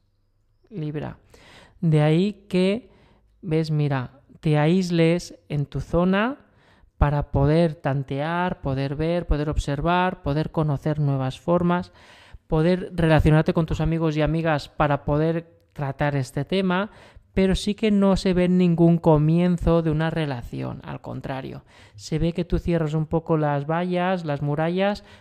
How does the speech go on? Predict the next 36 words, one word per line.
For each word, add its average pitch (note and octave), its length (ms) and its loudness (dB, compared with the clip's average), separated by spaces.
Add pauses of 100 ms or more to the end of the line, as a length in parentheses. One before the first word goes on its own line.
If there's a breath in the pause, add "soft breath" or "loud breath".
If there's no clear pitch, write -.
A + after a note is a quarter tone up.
(180 loud breath)
para D3+ 360 -2
poder E3+ 320 -2
entrar F#3 300 -4
en F#3 100 -4
sintonía D#3+ 520 0
contigo. C#3 540 -2 (360 loud breath)
Es - 120 -2
que, G#3 140 -2
claro, F3+ 300 2
cambiar D3+ 800 -2 (260)
el C#3+ 160 -10
tipo F#3 220 0
de G#3+ 80 2
prototipo F3+ 440 -2
de D3 100 0
persona E3 340 -4
que F#3 100 -4
te E3+ 100 -2
gusta E3 300 -2
no F3 180 0
es F3 100 -2
del F#3 120 -4
todo D#3 200 -6
fácil, - 560 -10 (320 soft breath)
y F3+ 100 -4
más D#3 180 0
cuando F3+ 200 0
llevas D#3+ 280 0
ya D#3+ 120 0
mucho D#3+ 300 -4
tiempo E3 440 -2
buscando E3 960 -2
ese D#3+ 240 -8
tipo D#3+ 280 -4
de D#3 100 -2
persona F#3 640 -4